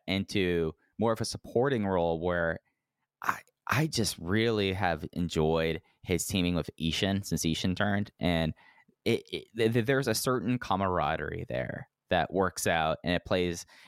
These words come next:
it, it scratches an itch in my brain that I think that, yeah, thirty-five through fifty, easy.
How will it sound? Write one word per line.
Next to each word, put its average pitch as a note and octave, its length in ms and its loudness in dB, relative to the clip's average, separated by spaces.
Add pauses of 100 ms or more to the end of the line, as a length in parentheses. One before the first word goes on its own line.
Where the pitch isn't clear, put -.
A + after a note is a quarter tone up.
(120)
it, A#2 140 0
it C#3 140 0
scratches C#3+ 400 -2
an F#2+ 240 0
itch G2+ 200 0
in F2+ 60 -4
my D2+ 120 0
brain C#2 480 0
that B1+ 260 0 (480)
I F2 220 2
think F2 240 -2
that, E2 180 2 (280)
yeah, G2 180 2
thirty-five G2+ 520 0
through E2 140 -2
fifty, D#2+ 400 -6 (320)
easy. D2 340 0